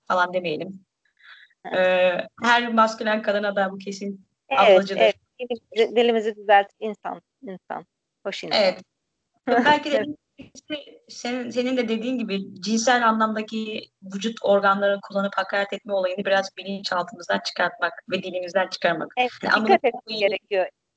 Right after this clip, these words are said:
Speaker 2: Evet,
Speaker 1: siktir,
Speaker 2: efor sarf etmek gerektiriyor.
Speaker 1: ka-, karı
Speaker 2: Yani
Speaker 1: gibi
Speaker 2: zor bir şey.
Speaker 1: konuşma,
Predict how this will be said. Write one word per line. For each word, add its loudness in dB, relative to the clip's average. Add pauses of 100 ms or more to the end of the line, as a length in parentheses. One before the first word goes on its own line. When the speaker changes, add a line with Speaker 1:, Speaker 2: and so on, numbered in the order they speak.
Speaker 2:
Evet, 4
Speaker 1:
siktir, 0
Speaker 2:
efor 4
sarf 2
etmek -12
gerektiriyor. -6 (100)
Speaker 1:
ka-, 0
karı -2
Speaker 2:
Yani -10
Speaker 1:
gibi -6
Speaker 2:
zor 4
bir -6
şey. -12
Speaker 1:
konuşma, -10